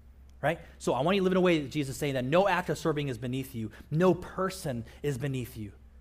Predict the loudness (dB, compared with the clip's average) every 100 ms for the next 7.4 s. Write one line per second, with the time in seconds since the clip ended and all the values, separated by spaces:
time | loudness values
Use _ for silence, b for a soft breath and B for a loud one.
0 | b b b -20 -20 2 6 6 8 6
1 | 6 4 4 6 6 6 4 4 4 2
2 | 0 2 4 6 4 2 B 6 6 6
3 | 2 0 4 6 6 4 2 -2 -2 0
4 | 0 2 0 -4 -8 b b 0 4 4
5 | 4 0 -4 -6 B 6 6 8 8 8
6 | 4 2 2 4 4 6 4 4 -2 -6
7 | 2 4 6 2